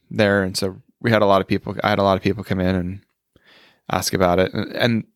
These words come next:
the thing I get about that bourbon, kinda going off topic here, but a lot of people drink it and they always say how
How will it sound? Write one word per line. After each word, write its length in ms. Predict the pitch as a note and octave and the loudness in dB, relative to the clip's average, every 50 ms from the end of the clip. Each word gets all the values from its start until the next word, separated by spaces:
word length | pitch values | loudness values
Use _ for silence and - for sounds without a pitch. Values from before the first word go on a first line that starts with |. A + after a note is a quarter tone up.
| _ - - | _ -6 -4
the 100 | A#2 A2 | -4 -2
thing 160 | - - F4 | 0 0 0
I 80 | C#4+ | 0
get 160 | G2 F#2 G2 G2 | 2 2 2 2
about 300 | F2 F#2 F2 F2 - - | 2 0 0 0 0 -2
that 260 | F2 F2 F2+ - _ _ _ _ _ _ | -2 -2 -2 -4 _ _ _ _ _ _
bourbon, 440 | - G2 F#2 E2+ F2+ F2 F2+ F#2+ - _ _ - - | -4 -2 -2 -2 -4 -6 -8 -10 -12 _ _ -14 -8
kinda 180 | - A#2 A2+ G2 | -6 -4 -2 0
going 140 | F#2+ F2+ F2+ | 0 -2 -2
off 140 | F2 F#2 - | -4 -6 -4
topic 340 | - G#2+ F#2 - - - - | -2 -2 -2 -2 -2 -8 -6
here, 160 | - - G2+ | -4 -4 -2
but 180 | - - - _ _ - - - - - _ _ _ | -2 -4 -4 _ _ -20 -20 -20 -20 -20 _ _ _
a 40 | - | -2
lot 80 | C#3+ E3+ | 2 4
of 60 | D#3 | 4
people 200 | D3 B2+ A2 F#2 | 4 2 2 0
drink 240 | - F#2+ F#2+ F#2+ F#2 | 0 0 0 0 0
it 40 | F2 | -2
and 100 | F2 F2 | -2 0
they 60 | F2+ G2+ | 2 2
always 200 | A2 G#2 G2 - | 2 2 2 0
say 240 | - G2+ F#2+ F#2 | 0 0 0 0
how 460 | F#2 F#2 F2+ E2+ E2+ E2+ E2 E2 - | 0 0 0 0 0 0 -2 -4 -8